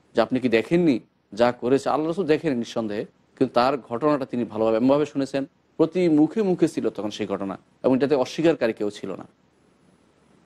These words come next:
এরপর আল্লাহ বলছেন, "আলাম ইয়াজআল কাইদাহুম ফি তাদলিল?" তাদের ষড়যন্ত্র কি আমি ব্যর্থতায় পর্যবসিত করে দেয়নি?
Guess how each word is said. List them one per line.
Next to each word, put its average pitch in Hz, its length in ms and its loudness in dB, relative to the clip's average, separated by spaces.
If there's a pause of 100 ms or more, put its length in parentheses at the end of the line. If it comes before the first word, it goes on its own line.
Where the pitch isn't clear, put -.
(540)
এরপর 151 180 4
আল্লাহ 180 160 4
বলছেন, 175 260 0
"আলাম 175 200 4
ইয়াজআল 147 320 2
কাইদাহুম 127 440 -2
ফি 113 120 -6
তাদলিল?" 95 420 -4 (240)
তাদের 156 220 4
ষড়যন্ত্র 147 600 0
কি 143 200 -2
আমি 123 220 0
ব্যর্থতায় 147 520 0
পর্যবসিত 120 560 -4
করে 113 220 -2
দেয়নি? 120 300 2